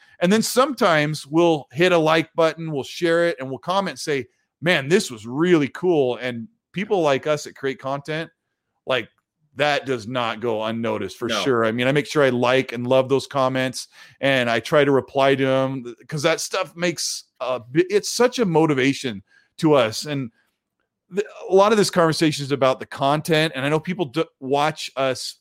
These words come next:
Speaker 1: for the news. They wanna hear about what's coming, why stuff is the way it is.
Speaker 2: Yeah.
Speaker 1: And we wouldn't be able to do that if we didn't have, like, that motivation from the people that watch. It does
Speaker 2: Very
Speaker 1: mean a lot.
Speaker 2: Very true.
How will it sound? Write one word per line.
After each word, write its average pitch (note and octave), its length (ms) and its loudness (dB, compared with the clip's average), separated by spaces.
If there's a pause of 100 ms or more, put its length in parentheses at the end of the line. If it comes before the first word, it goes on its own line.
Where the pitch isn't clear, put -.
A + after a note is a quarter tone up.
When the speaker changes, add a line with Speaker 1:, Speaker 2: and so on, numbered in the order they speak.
Speaker 1:
for C#3 180 0
the B2+ 80 -8
news. F3 500 -2
They B2+ 140 -4
wanna D3+ 200 -4
hear C#3 260 -2
about B2 300 -2 (200)
what's B2+ 220 -2
coming, D3 640 -2
why A#2 220 -2
stuff C3 340 -4
is A#2 120 -8
the C3 80 -4
way B2+ 200 0
it A#2 100 0
is. C3 460 4 (300)
Speaker 2:
Yeah. G#2+ 160 -10 (100)
Speaker 1:
And C3 440 0
we D#3+ 140 0
wouldn't D#3+ 380 2
be D#3+ 100 2
able D3+ 140 4
to C3+ 80 -2
do C3+ 240 0
that A#2+ 240 2
if G#2 100 -18
we A#2 100 -6
didn't C3 360 -2
have, G#2+ 360 -6
like, G2+ 200 -4
that G#2 240 -6
motivation G#2 560 -8
from G#2+ 100 -16
the G2 60 -14
people G#2+ 380 -6
that F#2 120 -12
watch. F#2 580 -10 (220)
It C#3 180 -6
does C#3+ 200 2
Speaker 2:
Very G2 120 -8
Speaker 1:
mean G#2+ 140 -6
a F2+ 60 -12
lot. F2+ 320 -6 (340)
Speaker 2:
Very G#2 260 -6
true. D3+ 260 -14